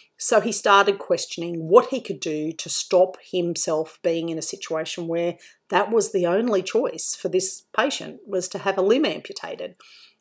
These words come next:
And certainly he understood obesity, and he understood that diabetics who are obese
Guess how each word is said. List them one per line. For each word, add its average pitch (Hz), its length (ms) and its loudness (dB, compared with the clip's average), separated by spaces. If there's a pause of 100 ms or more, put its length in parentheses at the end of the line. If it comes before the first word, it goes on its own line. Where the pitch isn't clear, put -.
(160)
And 220 360 0 (140)
certainly 196 540 4
he 190 420 2 (500)
understood 208 720 8 (520)
obesity, 196 600 2 (460)
and 175 100 -2
he 180 80 2
understood 185 580 2
that 170 280 -2
diabetics 175 760 4 (200)
who 185 140 10
are 170 240 8
obese 170 500 0